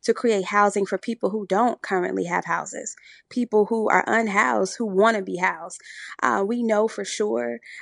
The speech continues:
uh, in the, in the midst of, 'cause we're not completely out of the pandemic, but in the thick of the pandemic, a lot of people were displaced from their homes. They couldn't afford,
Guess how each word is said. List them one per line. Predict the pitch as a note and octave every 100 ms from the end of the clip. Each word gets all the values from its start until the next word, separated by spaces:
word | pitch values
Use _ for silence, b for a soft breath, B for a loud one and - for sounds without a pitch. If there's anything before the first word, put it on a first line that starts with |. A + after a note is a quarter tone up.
| B
uh, | - G3 F#3+ F#3 F#3 -
in | A3 A3 G#3
the, | G3 F#3+ F#3+ F#3
in | G3+
the | G3
midst | F#3+ A3 A3+ -
of, | A#3 B3
'cause | A3
we're | G3+
not | G#3+ G#3+
completely | G#3 - C4+ C4 C4+
out | B3 A#3
of | A3+
the | A3
pandemic, | B3+ A3+ A3 A3+ C4+ D4+ b b
but | -
in | A#3
the | G3+
thick | - C4+ C4+
of | A#3+
the | G#3+
pandemic, | - A#3+ G#3 G#3+ B3 A#3
a | A#3
lot | A#3 C4+
of | B3+
people | C4+ B3
were | A#3 A3+
displaced | A#3 - A3+ A3+ -
from | A3
their | G#3+
homes. | A3 - G#3+ F3+ - b b _
They | -
couldn't | - B3+
afford, | A3 - A#3+ B3+ A#3+